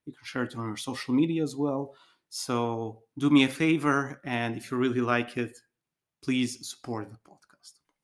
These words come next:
On today's episode, I would like to talk about some tips on getting unstuck.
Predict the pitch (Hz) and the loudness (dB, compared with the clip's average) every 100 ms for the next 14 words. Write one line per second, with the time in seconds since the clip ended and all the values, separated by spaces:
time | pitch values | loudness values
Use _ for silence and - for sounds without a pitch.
0 | - - - - 143 180 214 247 247 - | -20 -20 -14 -4 -2 0 0 -2 -4 -4
1 | 208 190 185 - 147 147 147 139 127 131 | -2 -2 -4 -4 0 2 2 0 -2 -2
2 | 127 123 - - 123 120 120 - - 123 | -4 -8 -16 -6 -2 -2 -4 -12 -8 -2
3 | 120 117 113 113 113 113 113 - _ _ | 0 2 0 -2 -6 -8 -12 -20 _ _
4 | _ - - 123 120 117 - - 196 208 | _ -14 -2 0 0 -2 -16 -4 -2 0
5 | - - - _ _ _ _ - - - | -4 -8 -14 _ _ _ _ -20 -12 -6
6 | 135 170 139 123 131 131 123 - - 131 | -4 0 -2 0 -2 -2 -4 -4 -4 -2
7 | 117 - - - | -2 -4 -10 -20